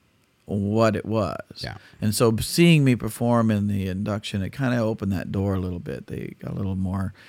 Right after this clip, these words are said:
Speaker 1: uh, uh, open to the idea of what we do.
Speaker 2: Yeah.
Speaker 1: Um,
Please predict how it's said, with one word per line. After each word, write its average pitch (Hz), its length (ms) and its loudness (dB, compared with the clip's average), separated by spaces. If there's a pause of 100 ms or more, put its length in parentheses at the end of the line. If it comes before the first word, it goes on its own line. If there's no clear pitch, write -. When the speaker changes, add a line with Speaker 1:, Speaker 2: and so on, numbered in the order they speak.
(380)
Speaker 1:
uh, 92 400 -2 (720)
uh, - 260 -10
open 101 340 2
to 101 160 0
the 92 120 2
idea 95 460 2
of - 240 -6
what - 120 -10
we 80 120 -6
do. - 300 -6 (200)
Speaker 2:
Yeah. 87 120 -8 (420)
Speaker 1:
Um, 107 260 2